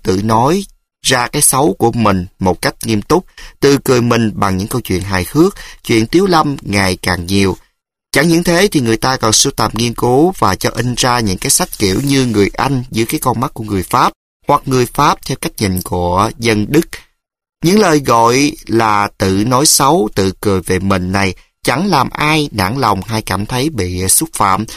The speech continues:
ngược lại chỉ giúp cho các dân tộc tiến tới một cái công việc thú vị là khám phá được bản thân. Cũng theo nhà nghiên cứu này thì người ta còn khái quát, một dân tộc không thể nên người nếu không qua giai đoạn tự nhận thức được một cách khoa học khách quan,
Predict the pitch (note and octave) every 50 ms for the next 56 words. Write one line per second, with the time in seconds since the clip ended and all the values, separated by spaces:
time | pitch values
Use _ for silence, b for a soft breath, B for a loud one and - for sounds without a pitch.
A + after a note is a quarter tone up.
0 | B B B - D3 D3 - B2+ A2+ G#2+ G#2+ A#2 - - A#2 B2+ D3 G3 - -
1 | - C#3 C3 - E3+ E3+ - D3+ C3 - - F#2+ F#2 - - - - B2 C#3+ E3+
2 | - C3+ B2 B2 D3 E3+ C#3+ A2 - - G#2+ - A2+ A2 - - G2 F2+ E2+ -
3 | - D3+ E3 - - G#2 F#2 F2+ F#2+ F#2+ G#2 F#2 E2+ - - - G#2+ G#2+ C3+ C#3+
4 | - - A#2 C#3 D#3 - F#2+ - - F#2+ F#2 G2 - - B2+ C3 B2+ A#2 - _
5 | _ _ _ _ _ _ _ _ _ _ C3+ D#3+ F#3+ F#3+ F#3 E3+ E3 D#3 C3 A#2
6 | A#2+ B2 C3+ C#3 C3 - D#3+ F#3 G3 E3+ C3 A2 G#2+ G#2+ G#2+ - - A2 G#2 G2+
7 | G2+ G2 G2+ G2+ G#2 - - A#2+ B2 B2 B2 - - - F#2+ F2+ F2+ E2+ - -
8 | A#2+ C3 - C#3 C#3 D#3 F#3+ - _ _ _ _ _ _ _ _ - D3 D3 -
9 | F#3 G3 F#3+ - B2+ A#2 G#2 - - D#3+ D#3+ D#3 - A#2+ G2 G2 A2+ D3 G3 -
10 | - _ _ _ _ E3 E3+ F3 F3 F3 E3+ D#3+ B2+ A2+ A2+ A2 G#2 G2 F#2 -
11 | - G#2 G#2+ G#2 G#2+ B2 D3+ - - D3+ C#3 C3+ B2 B2+ C3+ B2+ B2+ A2+ A#2+ A#2+
12 | G#2 F#2+ F2 E2+ F#2+ G2 - - F#2+ F#2 F#2+ G2 G2 F2+ F2+ F2+ - E3+ G3 -
13 | - - F#2+ F2+ - - F2+ - - C#3+ - - - B2 A#2 A2 - G2+ F#2 -
14 | - D3+ - - - A#2+ B2 B2 B2+ B2